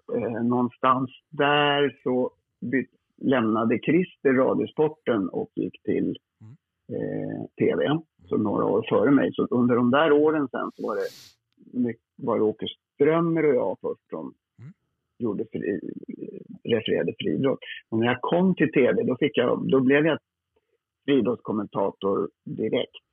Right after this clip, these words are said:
Speaker 1: tillsammans med Christer.
Speaker 2: Mm.
Speaker 1: Men skidorna dröjde några år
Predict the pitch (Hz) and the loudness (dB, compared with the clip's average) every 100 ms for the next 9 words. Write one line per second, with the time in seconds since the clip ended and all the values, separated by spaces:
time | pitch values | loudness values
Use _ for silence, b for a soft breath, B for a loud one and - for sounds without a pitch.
0 | _ - 101 85 80 113 - - - - | _ -10 -6 -4 -6 -6 -6 -6 -6 -8
1 | - - - - _ 147 120 - 170 151 | -8 -6 -6 -8 _ -2 -2 2 2 4
2 | 139 196 196 165 156 - - - - - | 4 4 2 4 4 2 -2 -8 -8 -10
3 | - | -10